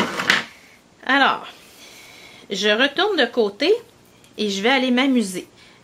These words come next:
Regardez ici. Si je colle mon carton, je trouve que ça peut être joli, mais ça pourrait être mieux. Donc,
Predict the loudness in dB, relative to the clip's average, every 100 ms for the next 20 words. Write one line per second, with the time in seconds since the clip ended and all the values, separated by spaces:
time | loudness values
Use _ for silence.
0 | 0 0 2 0 0 -2 -6 -6 -12 -16
1 | -18 -16 -10 0 2 4 2 2 2 4
2 | 4 0 -2 -4 -4 -2 0 0 -2 -8
3 | -18 -14 -4 0 0 -2 0 0 0 -2
4 | -4 -2 0 0 0 0 0 0 2 2
5 | 4 2 0 -2 -4 -2 0 2 0 0
6 | -6 -6 -8 -10 -16 -18 -18 -8 -2 -2
7 | -2